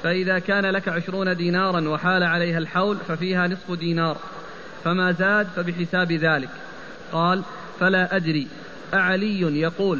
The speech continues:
فبحساب ذلك أو رفعه إلى النبي صلى الله عليه وآله وسلم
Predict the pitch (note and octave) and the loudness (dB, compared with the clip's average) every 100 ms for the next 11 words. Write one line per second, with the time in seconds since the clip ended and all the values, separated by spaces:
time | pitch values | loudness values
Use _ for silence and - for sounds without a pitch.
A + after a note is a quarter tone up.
0 | C3 E3+ E3+ F3 F3+ F3+ E3+ E3 F3+ G3 | 0 0 2 0 2 2 2 2 2 2
1 | G#3+ - - - - G3 A3+ G#3 F3 F3+ | 0 -4 -14 -10 2 2 2 0 -2 2
2 | G#3 G3 F#3 F3+ F3+ F3+ F3 G3 F#3+ F3+ | 4 4 2 0 0 2 0 -2 -4 -2
3 | F3 F3 F3+ F#3 E3+ E3+ E3+ E3 D#3+ F3 | 0 0 0 2 2 2 2 2 2 2
4 | E3 D3+ D#3+ D#3 C3 | 2 0 -2 -2 -2